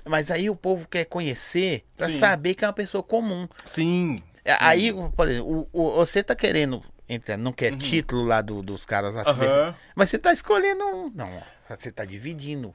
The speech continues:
Speaker 2: É, sim, por isso que eu falei, é uma questão que ainda não está. Foi,
Speaker 1: Porque
Speaker 2: a
Speaker 1: é da
Speaker 2: razão
Speaker 1: hora
Speaker 2: é
Speaker 1: você
Speaker 2: esta.
Speaker 1: defender a pessoa com,
Speaker 2: Aham.
Speaker 1: com incisivo, fala assim, "Não, velho, eu, eu, eu sei o que você tá passando."
Speaker 2: Sim.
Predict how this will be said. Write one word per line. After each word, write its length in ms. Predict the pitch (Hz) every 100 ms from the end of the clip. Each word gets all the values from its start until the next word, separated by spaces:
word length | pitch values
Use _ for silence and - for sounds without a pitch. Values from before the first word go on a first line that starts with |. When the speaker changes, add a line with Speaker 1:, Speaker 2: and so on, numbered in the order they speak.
| -
Speaker 2:
É, 340 | 185 180 110 98
sim, 400 | - 202 220 226 -
por 80 | 233
isso 80 | 262
que 40 |
eu 40 |
falei, 300 | 359 330 240
é 40 | 226
uma 100 | 220
questão 320 | 226 - 226
que 80 | 185
ainda 180 | 190 165
não 140 | 165
está. 320 | - - 120 - - - -
Foi, 400 | - 208 240 - - -
Speaker 1:
Porque 280 | 156 - 131
Speaker 2:
a 60 |
Speaker 1:
é 60 | 139
da 80 | 208
Speaker 2:
razão 140 | 247
Speaker 1:
hora 180 | 196 190
Speaker 2:
é 20 |
Speaker 1:
você 120 | 254
Speaker 2:
esta. 100 | 202
Speaker 1:
defender 340 | 165 - 151 143
a 60 | 139
pessoa 680 | 135 117 - 165 202 123 - _ _
com, 60 | - 143
Speaker 2:
Aham. 200 | - 98
Speaker 1:
com 320 | 131 151 135 113 -
incisivo, 640 | 123 - 135 101 123 139
fala 120 | 151
assim, 120 | 135
"Não, 220 | 127 127 147
velho, 240 | 123 101
eu, 200 | 98 104
eu, 420 | - 120 120 98 -
eu 140 | - 139
sei 140 | -
o 40 | 156
que 100 | 170
você 120 | 180
tá 140 | 165
passando." 680 | 170 165 143 - 110 139 139
Speaker 2:
Sim. 420 | - 160 151 104